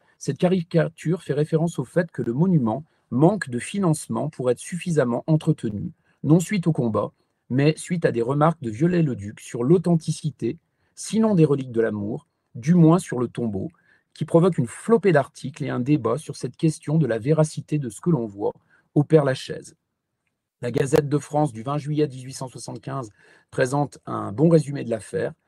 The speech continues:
Aujourd'hui, ce monument se trouve en assez mauvais état par suite de nombreux pèlerinages, un peu profanes,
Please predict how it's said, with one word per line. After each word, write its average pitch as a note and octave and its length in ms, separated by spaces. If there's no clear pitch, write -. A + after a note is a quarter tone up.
Aujourd'hui, D#3 420
ce - 140
monument D#3 420
se - 140
trouve D3+ 240
en A#2 180
assez F3+ 280
mauvais D#3+ 340
état D3+ 240
par C3+ 180
suite D#3 260
de A2+ 100
nombreux D#3+ 320
pèlerinages, B2 640
un C3+ 100
peu D#3+ 140
profanes, A#2+ 580